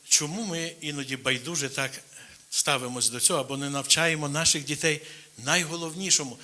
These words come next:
шляху спасіння? Волю дітям давати не можна. Сказано так: «Привчай юнака до дороги його, і він не постаріється, і не уступиться з неї».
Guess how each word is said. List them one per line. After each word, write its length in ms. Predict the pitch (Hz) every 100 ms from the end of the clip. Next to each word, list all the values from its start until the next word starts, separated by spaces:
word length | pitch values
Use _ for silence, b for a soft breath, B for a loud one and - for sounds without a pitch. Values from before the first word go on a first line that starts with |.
| B
шляху 480 | - - 139 - 156
спасіння? 680 | - 156 - 156 113 - - B B B B B B B
Волю 380 | 113 185 226 165
дітям 340 | 147 - 131 110 -
давати 380 | 147 147 139 147
не 100 | 165
можна. 360 | 165 107 -
Сказано 460 | - 175 165 160 165
так: 240 | 156 120 B B
«Привчай 440 | - 151 156 160 147
юнака 400 | 147 143 139 135
до 120 | 135
дороги 360 | 131 131 123 135
його, 260 | 127 147
і 160 | 147 135
він 220 | 143 147
не 100 | 139
постаріється, 880 | 139 131 - 131 135 135 135 - 160 B B B
і 100 | -
не 100 | 156
уступиться 680 | 151 - 151 135 139 135 160
з 80 | 151
неї». 320 | 165 117 98